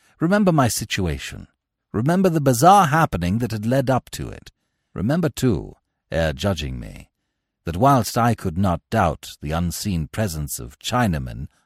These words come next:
unnumbered surrounding that strange apartment with the golden door,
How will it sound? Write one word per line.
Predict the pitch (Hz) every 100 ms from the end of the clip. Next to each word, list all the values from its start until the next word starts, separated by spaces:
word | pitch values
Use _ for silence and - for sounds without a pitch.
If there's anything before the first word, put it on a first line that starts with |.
| -
unnumbered | 107 107 104 123 135 82 67 60
surrounding | - 95 104 127 107 78 71
that | 67 -
strange | - 92 80 73
apartment | 71 78 69 - 78 -
with | 71
the |
golden | 71 85 76 69 71
door, | 78 73 52 52